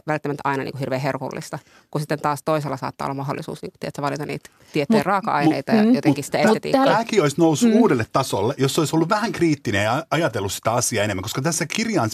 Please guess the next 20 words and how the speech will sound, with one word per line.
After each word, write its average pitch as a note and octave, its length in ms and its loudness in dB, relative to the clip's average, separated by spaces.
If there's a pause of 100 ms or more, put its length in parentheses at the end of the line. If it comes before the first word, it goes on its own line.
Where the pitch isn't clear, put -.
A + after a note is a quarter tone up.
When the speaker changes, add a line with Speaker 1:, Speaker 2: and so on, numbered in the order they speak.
(100)
Speaker 2:
maailmaahan A2+ 560 2
on G#2+ 100 -4
rakennettu C3 540 -4 (420)
sellainen C#3+ 420 0
ajatus A2+ 400 -2
tosi D#3 240 0
vahvasti, A2+ 580 0
että G#2 380 -2 (380)
korkeammin D3 540 0
koulutettu A#2 800 0 (400)
ja A2+ 100 2
ri-, A2+ 180 -8
rikkaampi A2 680 -2
on B2 180 2
ihmisenä A#2+ 460 0
myös G2 220 -4
parempi A#2+ 520 -2
ja A2+ 60 0
niiden D3 280 2
tavat D#3+ 340 0